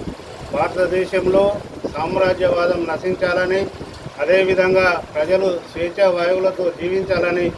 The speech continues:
ఏకైక లక్ష్యంతో పోరాడి తన ప్రాణాలను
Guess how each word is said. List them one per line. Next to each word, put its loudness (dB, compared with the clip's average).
ఏకైక 2
లక్ష్యంతో 2
పోరాడి 2
తన -6
ప్రాణాలను 0